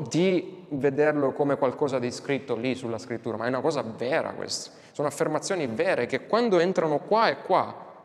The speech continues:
ci cambiano la prospettiva della nostra vita, perché sappiamo che tutto è sotto il controllo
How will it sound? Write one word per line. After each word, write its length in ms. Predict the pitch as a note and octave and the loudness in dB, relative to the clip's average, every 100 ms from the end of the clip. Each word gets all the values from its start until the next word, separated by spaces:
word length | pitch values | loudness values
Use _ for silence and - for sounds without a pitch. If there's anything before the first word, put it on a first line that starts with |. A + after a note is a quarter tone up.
| - _ _ _ | -20 _ _ _
ci 180 | - C3+ | -4 -4
cambiano 880 | - C4 D#4 D#3+ B2 A#2+ C3+ - - - | 2 2 2 0 -2 -2 -6 -8 -16 -8
la 100 | - | -4
prospettiva 640 | C3 D3 - C#3 - D#3+ B2+ | 0 0 2 -2 0 2 2
della 180 | A#2+ A#2 | 2 -2
nostra 380 | B2 - A2+ | -2 -4 -6
vita, 300 | G#2+ G#2+ - - - _ _ _ _ | -4 -6 -10 -18 -20 _ _ _ _
perché 240 | C3 E3+ | -2 0
sappiamo 340 | D#3+ D#3 F#3 | 0 0 0
che 200 | D3 C#3 | 0 -2
tutto 260 | - C#3+ - | 0 -2 0
è 40 | |
sotto 300 | C3 D3 C#3 | -2 -2 -2
il 100 | B2 | -4
controllo 840 | - A#2+ A2 C3+ B2+ A#2 A2 - | -4 -6 0 2 2 0 -2 -6